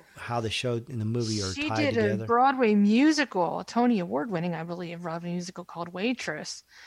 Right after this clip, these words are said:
Speaker 2: that was really good. She may have also done a movie as well.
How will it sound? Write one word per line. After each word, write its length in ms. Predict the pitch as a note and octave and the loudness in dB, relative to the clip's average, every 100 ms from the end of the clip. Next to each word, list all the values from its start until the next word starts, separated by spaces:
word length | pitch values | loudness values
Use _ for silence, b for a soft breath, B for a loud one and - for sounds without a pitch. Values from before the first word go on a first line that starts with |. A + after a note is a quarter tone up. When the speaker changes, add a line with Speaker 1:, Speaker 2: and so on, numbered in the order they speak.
| B B | B B
Speaker 2:
that 100 | G3+ | -6
was 200 | G3 F3+ | -4 -2
really 220 | F#3 E3+ E3+ | -2 -2 -4
good. 180 | F#3 | -6
She 100 | F#3+ | 2
may 160 | G#3 E4 | 4 6
have 120 | E4+ | 6
also 180 | E3 - | 4 0
done 160 | E3+ E3 | -4 -2
a 60 | |
movie 300 | E3+ E3+ E3+ E3+ | -2 -4 -8 -10
as 120 | E3 | -10
well. 540 | F#3 G3 F#3 F3+ E3 | -8 -6 -6 -8 -12